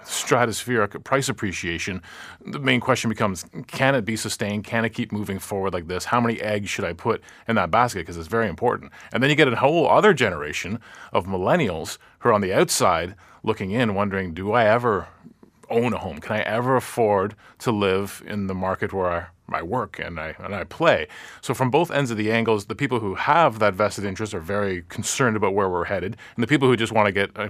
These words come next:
into the game in the first place are thinking, "Is it gonna keep going up forever? Will I ever be able to get in?" So it's sort of the, the, the place we wanna start. And then underneath that, start telling the stories that sort of, sort of, uh, bring some clarity to what's happening out there.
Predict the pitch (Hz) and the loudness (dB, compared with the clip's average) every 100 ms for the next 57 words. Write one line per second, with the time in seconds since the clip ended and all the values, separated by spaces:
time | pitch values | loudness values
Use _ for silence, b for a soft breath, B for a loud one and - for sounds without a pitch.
0 | - 127 131 117 104 120 113 104 90 135 | -4 0 2 0 2 2 2 0 -2 -2
1 | 123 110 92 90 95 85 85 87 95 107 | 0 -2 -2 -6 -10 -8 -8 -8 -6 -4
2 | 95 117 98 104 101 90 90 98 127 90 | -4 -6 -4 -2 -2 -4 -6 -4 -2 -2
3 | 73 82 127 131 139 143 139 139 156 - | -4 -6 -2 0 0 0 0 0 0 -2
4 | 110 156 156 123 120 - B B B 143 | -2 0 0 2 2 0 B B B -2
5 | 123 123 110 147 127 123 110 92 - 143 | -2 -6 0 2 2 2 0 0 0 4
6 | 117 107 120 120 104 113 107 - 101 - | 4 4 2 2 0 2 2 2 -2 -2
7 | 104 98 - 113 101 95 87 - 104 90 | -2 -2 -2 -2 -2 -2 -8 -6 -8 -8
8 | - 107 90 87 95 82 - B B B | -8 -6 -6 -6 -4 -4 -10 B B B
9 | B 101 135 123 110 - 131 117 98 92 | B -2 0 0 -2 0 2 4 2 -4
10 | 82 - - 80 76 67 - | -8 -6 -6 -6 -12 -10 -12